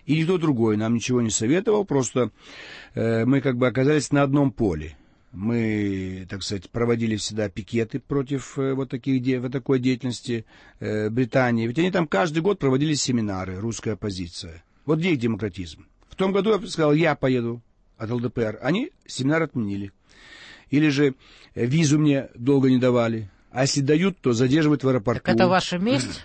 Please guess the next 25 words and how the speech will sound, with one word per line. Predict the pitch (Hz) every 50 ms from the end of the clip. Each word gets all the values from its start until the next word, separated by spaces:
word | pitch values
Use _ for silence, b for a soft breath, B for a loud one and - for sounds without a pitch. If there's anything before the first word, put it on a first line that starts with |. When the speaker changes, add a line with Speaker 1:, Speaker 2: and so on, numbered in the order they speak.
| -
Speaker 1:
<clears throat> | - - -
Нет, | 110 135 180
Speaker 2:
Пригласить | 208 190 170 175 - 233
Speaker 1:
это | 240
не | 240
месть. | 220 170 180 196
Speaker 2:
господина | 214 185 165 180 170 170
Лугового, | 160 160 156 147 165 170 190 214 202
который | - - 156 - 170 160 160 160 156 156
Speaker 1:
Нет, | 165 180
Speaker 2:
обвиняют | - 160 165 170 170 165 156
в | 180
Speaker 1:
это | 185
не | -
Speaker 2:
ядерном | 151 151 175 180 214 233 226
Speaker 1:
месть. | 202 175 170
Speaker 2:
терроризме? | 185 160 165 160 156 143
Speaker 1:
Я | 170 180
говорю, | 175 180 190 180
что | 156 - - 151
мы | 160 180
оказались | 175 143 - 156 143 147 185 214 226 208 170 -
на | 151 151 147
одном | 139 131 139 165 170 170 143
поле. | - _ 151 160 147 117 82 67 -